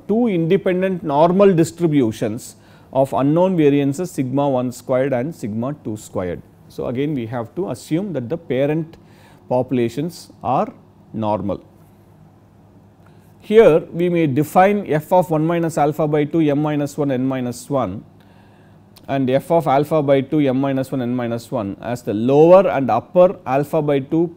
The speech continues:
percentage points of the f distribution with m minus one and n minus one degrees of freedom respectively. So, here we are talking about the lower tail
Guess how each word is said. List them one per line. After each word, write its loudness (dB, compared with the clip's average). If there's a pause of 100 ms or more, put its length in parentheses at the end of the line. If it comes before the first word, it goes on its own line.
(120)
percentage -2
points -4 (100)
of -2
the -2 (640)
f 0
distribution -4 (220)
with 0
m 0
minus -2
one -2
and -6
n -2
minus -4
one -4
degrees -4
of -4
freedom -8 (220)
respectively. -10 (4000)
So, -2
here 2
we 0
are 4
talking -4
about 0
the -2
lower 2
tail -2